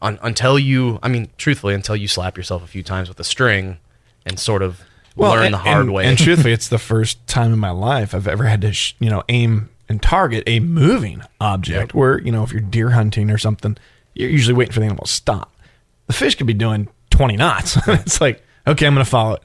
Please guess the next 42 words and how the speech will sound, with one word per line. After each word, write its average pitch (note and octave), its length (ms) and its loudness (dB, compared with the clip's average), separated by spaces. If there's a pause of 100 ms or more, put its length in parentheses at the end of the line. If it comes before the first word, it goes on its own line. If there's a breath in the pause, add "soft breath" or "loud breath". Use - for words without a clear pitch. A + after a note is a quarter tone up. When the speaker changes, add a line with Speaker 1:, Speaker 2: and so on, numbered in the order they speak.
(160)
Speaker 2:
<laughs> - 140 -20
Speaker 1:
And G2 140 -4
most B2+ 220 4
of B2+ 80 -2
the - 60 -2
time A#2 140 2
you G#2+ 120 0
have G#2 160 -4
seconds - 640 0
to - 80 -10
process A#2 640 2
fish. D3 440 2
Speaker 2:
If C#3 220 0
that. A2+ 240 -2
Speaker 1:
Arrow C3+ 280 4
needs B2 320 2
to C3 100 -2
be A2 280 -6
Speaker 2:
<laughs> - 20 0
Yeah. A#2 60 -2
Speaker 1:
released. C3+ 520 2
I A2 40 0
mean, A2+ 160 -2
you C3 120 4
have, G#2 140 0 (320)
you B2 100 -12
know, G2 160 -6 (160)
two, D3 240 2
three C3 340 -2
seconds. G#2+ 500 -2
So G2+ 360 0 (360 loud breath)
for - 220 -6
the A2+ 100 -4
people C3 320 -2
that A2+ 120 0
don't A#2+ 180 0
necessarily G#2+ 320 0
have G2 100 -2
the F#2 60 -6
muscle F#2 260 -8
memory G#2 380 0
yet, F#2 340 -4